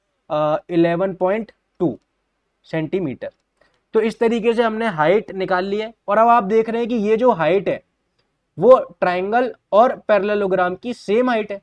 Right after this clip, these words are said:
तो इसलिए हम इसको डायरेक्ट इस्तेमाल कर लेंगे इस वाले जगह पे।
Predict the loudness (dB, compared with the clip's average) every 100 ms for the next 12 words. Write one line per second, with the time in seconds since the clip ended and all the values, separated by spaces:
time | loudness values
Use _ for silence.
0 | _ _ _ _ -2 0 0 2 2 2
1 | -2 0 2 2 0 -4 -8 -2 -2 -2
2 | -4 -4 -2 -2 -4 -6 -4 -2 0 0
3 | -2 _ _ -6 -2 -2 -4 -6